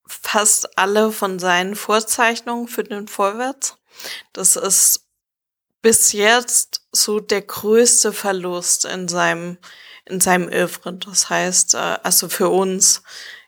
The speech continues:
im Nachhinein. Er bekommt dann aber neunzehnhundertvierunddreißig eine neue Chance zu zeichnen.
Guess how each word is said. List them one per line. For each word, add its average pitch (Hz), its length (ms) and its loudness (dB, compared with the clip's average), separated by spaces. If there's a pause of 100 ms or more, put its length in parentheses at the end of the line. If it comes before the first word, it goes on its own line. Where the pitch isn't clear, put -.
(100)
im 196 140 -2
Nachhinein. 180 840 -4 (880)
Er 185 680 2 (1200)
bekommt 226 480 2
dann 233 180 4
aber 196 200 -2
neunzehnhundertvierunddreißig 202 1700 0 (520)
eine 190 380 0
neue 185 360 2
Chance 202 680 0
zu - 220 0
zeichnen. 247 840 0